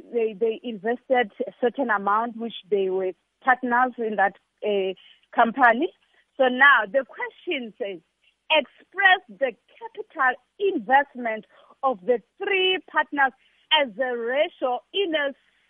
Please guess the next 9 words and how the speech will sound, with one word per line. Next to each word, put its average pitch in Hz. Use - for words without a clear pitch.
simplest 339
form." 190
We've 240
got 247
Andiswa, 320
right, 240
is 226
Andiswa, 311
is 254